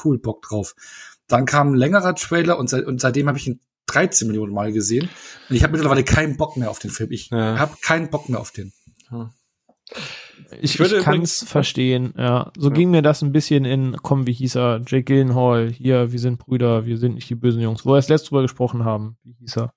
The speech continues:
Speaker 1: Ambulance.
Speaker 3: Danke. Das war halt auch so, wo den man jetzt schon so oft gesehen hat, wo man sich wirklich alles dann zusammenpuzzeln konnte. Also, ich verstehe sehr, wie's dir da bei Bullet Train geht.
Speaker 1: Ja.
Speaker 2: Ja. Ich würd noch
Speaker 1: Das
Speaker 2: zwei, äh,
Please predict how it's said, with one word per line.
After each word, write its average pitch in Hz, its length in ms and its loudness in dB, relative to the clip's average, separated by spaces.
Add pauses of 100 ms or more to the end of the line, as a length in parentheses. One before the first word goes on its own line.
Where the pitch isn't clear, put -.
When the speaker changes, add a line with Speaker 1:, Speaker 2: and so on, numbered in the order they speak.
Speaker 1:
Ambulance. 120 640 0 (260)
Speaker 3:
Danke. 135 440 2 (180)
Das 139 300 0
war 143 100 6
halt 135 120 2
auch 127 200 2
so, 117 160 -8
wo 123 340 -4
den 135 260 4
man 139 360 -2 (160)
jetzt 147 200 4
schon 147 180 0
so 156 280 6
oft - 220 -2
gesehen 143 280 2
hat, 143 120 2
wo 131 80 0
man 131 120 0
sich 123 140 -2
wirklich 135 220 2
alles 135 240 0
dann 131 160 0
zusammenpuzzeln 120 680 0
konnte. 117 320 -2
Also, 117 280 -2 (260)
ich - 80 -20
verstehe 143 300 2
sehr, 127 260 4
wie's 131 120 -4
dir 127 120 0
da 123 60 2
bei 117 160 0
Bullet 120 260 0
Train 120 360 -4
geht. 120 240 -4 (420)
Speaker 1:
Ja. 123 280 -2 (240)
Speaker 2:
Ja. 110 160 -2 (380)
Ich - 120 -8
würd 165 140 4
noch 160 100 2
Speaker 1:
Das 123 100 -2
Speaker 2:
zwei, 131 200 4
äh, 180 200 2